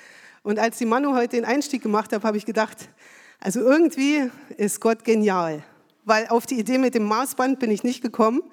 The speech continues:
aber ich habe zum Beispiel gegoogelt, wie lange Menschen leben. Und, äh, im Durchschnitt leben Menschen in Deutschland, äh, Mä-, Männer achtundsiebzig Jahre und Frauen dreiundachtzig. Und in der Ukraine bei uns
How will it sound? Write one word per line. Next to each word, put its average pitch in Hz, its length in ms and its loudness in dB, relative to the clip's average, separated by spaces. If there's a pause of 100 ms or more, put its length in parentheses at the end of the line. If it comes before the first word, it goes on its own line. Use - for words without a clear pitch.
(400)
aber 214 220 0
ich 262 160 -2
habe 247 100 0
zum 262 140 -2
Beispiel 240 320 -2
gegoogelt, 247 560 2
wie 220 80 0
lange 254 260 0
Menschen 226 400 0
leben. 196 440 -2 (760)
Und, 208 460 0
äh, 196 180 0 (220)
im 220 160 -2
Durchschnitt 311 480 0
leben 233 320 -2
Menschen 269 360 0
in 208 160 0
Deutschland, 269 760 0 (640)
äh, 202 260 0
Mä-, 214 300 0 (600)
Männer 240 400 0 (220)
achtundsiebzig 277 800 -4
Jahre 262 300 0
und 220 120 -2
Frauen 220 440 -2 (160)
dreiundachtzig. 202 880 -6 (460)
Und 233 120 -2
in 262 140 0
der 240 120 0
Ukraine 262 420 -2
bei 214 200 -2
uns 285 400 -2